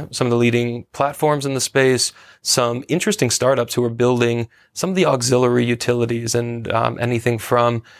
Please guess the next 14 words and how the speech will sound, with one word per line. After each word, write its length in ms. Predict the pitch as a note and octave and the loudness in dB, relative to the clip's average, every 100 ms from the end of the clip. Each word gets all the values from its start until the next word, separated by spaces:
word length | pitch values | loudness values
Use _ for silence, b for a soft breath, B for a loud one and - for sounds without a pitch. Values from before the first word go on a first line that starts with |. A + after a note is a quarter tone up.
| B | B
interesting 520 | - A#2+ A#2 C3 B2 | -4 -4 0 0 0
user 260 | A#2+ A#2+ A#2 | 2 4 2
testing 440 | - A#2 - A#2+ | 2 0 0 -2
platforms, 800 | A2+ A#2 A#2+ - A#2+ A#2+ A#2+ A#2 B B B _ | 0 0 0 -2 0 2 2 -2 B B B _
uh, 400 | - - - - - | -2 -2 -2 -4 -2
some 240 | - A#2+ | -2 0
who 60 | A2+ | 0
specialize 540 | - A2+ B2 A#2+ A#2 | 0 -2 0 0 0
in 80 | A#2 | 0
deployment 720 | A#2 - B2 B2 A#2+ A#2+ - b b - | -2 0 0 2 2 -2 -6 b b -6
against 360 | A#2+ B2 A2+ | -2 -2 -2
specific 500 | - - - B2 A#2 | -4 -2 0 0 0
verticals, 640 | B2+ A#2+ A#2 - B2 A#2 A2 | 0 0 0 -2 -2 -4 -2
uh, 360 | A#2 B2 C3 | 0 0 -2